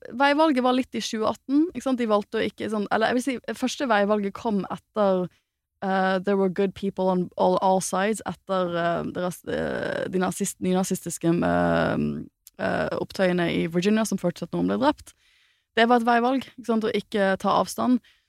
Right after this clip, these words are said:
Så var det et veivalg, ehm, et veldig stort og avgjørende veivalg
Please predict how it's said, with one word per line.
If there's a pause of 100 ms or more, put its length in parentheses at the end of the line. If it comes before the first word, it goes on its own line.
(180)
Så
var
det
et
veivalg, (100)
ehm, (800)
et
veldig
stort
og
avgjørende
veivalg